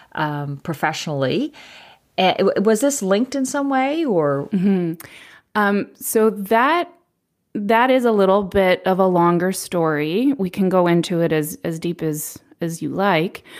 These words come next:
Speaker 2: Um, but I almost feel the need that I,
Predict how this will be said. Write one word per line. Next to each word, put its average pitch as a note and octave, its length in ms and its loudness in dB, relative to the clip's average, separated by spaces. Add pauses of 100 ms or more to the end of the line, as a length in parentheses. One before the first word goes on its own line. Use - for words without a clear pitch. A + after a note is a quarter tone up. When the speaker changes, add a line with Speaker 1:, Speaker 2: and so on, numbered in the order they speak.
(320)
Speaker 2:
Um, F#3+ 420 0 (320)
but G3+ 420 0 (400)
I F#3+ 120 0
almost B3 340 2
feel A#3 120 2
the G3+ 100 0
need F#3+ 240 0
that F#3 140 2
I, E3+ 220 -2